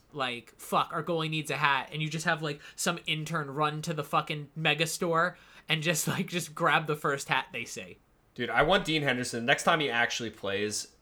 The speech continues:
Speaker 2: and he was gonna, if he was gonna wear a hat, he needs to wear one of those, like, Peaky Blinders hats. Like, what do you, like, the
Speaker 1: Um,
Speaker 2: bowler
Speaker 1: yeah.
Speaker 2: hats?
Speaker 1: Yeah.
Speaker 2: Or
Speaker 1: That
Speaker 2: no,
Speaker 1: should be
Speaker 2: not
Speaker 1: a
Speaker 2: a,
Speaker 1: rule.
Speaker 2: not a bowler hat. I-, is that what it is? It's,
Speaker 1: I,
Speaker 2: it's
Speaker 1: it, I, there's a lot
Speaker 2: it's
Speaker 1: of
Speaker 2: like, it's like a
Speaker 1: different ways.
Speaker 2: beret type
Speaker 1: Yeah.
Speaker 2: hat, but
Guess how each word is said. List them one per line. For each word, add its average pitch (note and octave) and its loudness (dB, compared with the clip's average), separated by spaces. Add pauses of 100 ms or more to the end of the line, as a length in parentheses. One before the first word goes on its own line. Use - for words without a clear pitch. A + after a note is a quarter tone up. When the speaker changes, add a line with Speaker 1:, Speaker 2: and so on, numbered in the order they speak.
(120)
Speaker 2:
and C3+ 4
he A#2+ -4
was A2+ -4
gonna, A2 0
if A#2+ -2
he A#2 -2
was G#2+ -4
gonna G#2 -2
wear A2+ 2
a A#2 4
hat, B2+ 4
he C#3 -4
needs D#3 -2
to F3+ 0
wear D3+ 8
one C3+ 0
of B2+ -2
those, A#2+ 0
like, A2+ -2
Peaky A#2+ -8
Blinders G2 -4
hats. - -8 (160)
Like, A2 -2
what A#2+ -2
do B2 -2
you, A#2 -6
like, F3+ 6
the F3 8
Speaker 1:
Um, E3+ 4
Speaker 2:
bowler A#2+ 2
Speaker 1:
yeah. C3 6
Speaker 2:
hats? - -4 (200)
Speaker 1:
Yeah. A#2+ -4
Speaker 2:
Or - -12 (500)
Speaker 1:
That F3+ 8
Speaker 2:
no, F#3 10
Speaker 1:
should D#3+ 10
be D#3 6
Speaker 2:
not G3+ 12
Speaker 1:
a - 6
Speaker 2:
a, - 4
Speaker 1:
rule. E3+ 4
Speaker 2:
not G3+ 10
a D3+ 2
bowler A2+ 2
hat. G2 0
I-, C3+ 4
is E3 2
that G#3+ 8
what A#3+ 4
it A3+ -2
is? A3+ 0
It's, A3+ 2
Speaker 1:
I, A3 6
Speaker 2:
it's A3+ -2
Speaker 1:
it, - -18 (380)
I, A3 -4
there's D4+ -2
a D#4 -2
lot B3 6
Speaker 2:
it's A3+ 8
Speaker 1:
of G#3 8
Speaker 2:
like, G3+ 8
it's G3+ 4
like A3 10
a G#3 6
Speaker 1:
different E3+ 8
ways. B2 8
Speaker 2:
beret C3 4
type B2+ 4
Speaker 1:
Yeah. E3 6
Speaker 2:
hat, B2+ 4
but G#2 -2